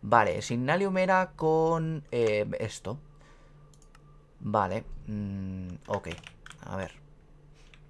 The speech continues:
¿Cómo está el tema? Aquí tengo a Blitz de estos. Vamos a hacernos, necesitamos dos, con lo cual necesitamos veinte de redstone. Uf. Me cago en la leche jodida. veinte de resto. Vale.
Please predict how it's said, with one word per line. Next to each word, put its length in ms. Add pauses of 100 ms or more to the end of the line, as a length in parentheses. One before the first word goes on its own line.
(180)
¿Cómo 160
está 160
el 60
tema? 260 (2000)
Aquí 100
tengo 180
a 120
Blitz 200
de 60
estos. 260 (360)
Vamos 240
a 80
hacernos, 800
necesitamos 720 (160)
dos, 320
con 140
lo 60
cual 200
necesitamos 500
veinte 720
de 80
redstone. 460
Uf. 160 (1000)
Me 160
cago 220
en 60
la 60
leche 140
jodida. 240 (1160)
veinte 300
de 80
resto. 340 (440)
Vale. 300